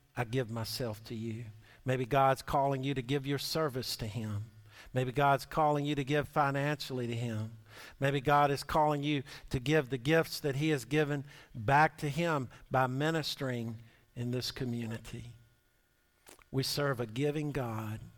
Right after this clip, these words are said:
It's only right that we give back in return. Let's pray. Father, um, we thank you for the words of Zechariah today. And Lord, you are a great Savior, Lord Jesus Christ.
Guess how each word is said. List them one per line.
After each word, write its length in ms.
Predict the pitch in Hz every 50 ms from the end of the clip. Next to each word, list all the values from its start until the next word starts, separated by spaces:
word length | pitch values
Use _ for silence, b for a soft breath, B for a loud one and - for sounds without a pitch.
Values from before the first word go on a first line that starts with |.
| - -
It's 220 | 117 110 104 - 135
only 240 | 120 123 120 127
right 420 | 123 123 127 123 123 117 113 113 -
that 120 | - 117 104
we 140 | 117 120
give 360 | 110 107 123 113 110 104 - 107
back 360 | 110 110 107 104 104 - -
in 160 | 117 107 104
return. 480 | 104 104 - - - 104 98 98 101 104
Let's 220 | 117 131 123 -
pray. 400 | - - - 117 107 104 104 104 107 -
Father, 420 | - 143 135 135 135 127 123 117 107 - B B B B B B B B B B B B -
um, 260 | 117 117 120 120 123 - _ _ _
we 140 | - 127 143
thank 340 | 104 151 156 151 143 - -
you 100 | 156 139
for 140 | - - 131
the 80 | 117
words 320 | 120 127 139 143 143 135 113
of 140 | 127 110 104
Zechariah 680 | 110 135 135 - - 147 135 131 131 131 131 131 131
today. 580 | 127 - 131 117 110 107 110 107 101 107 117 - - - - - _ _ _ _ _ _ _ _ _ _ _ _ _ _ _ _ _ _ _ _ - - _ _ _
And 240 | 139 127 117 117 117
Lord, 400 | 120 131 135 139 135 131 123 107 -
you 360 | 131 127 131 143 151 156 160 -
are 340 | - 131 127 127 127 123 120 -
a 220 | 117 110 110 110 113 117
great 440 | 113 123 131 131 127 131 131 131 - - _ - -
Savior, 560 | - - - 131 120 117 117 101 107 107 104
Lord 260 | 110 113 104 107 104 107
Jesus 440 | - 104 101 101 104 - 113 -
Christ. 580 | - - - 107 98 95 104 104 104 - - -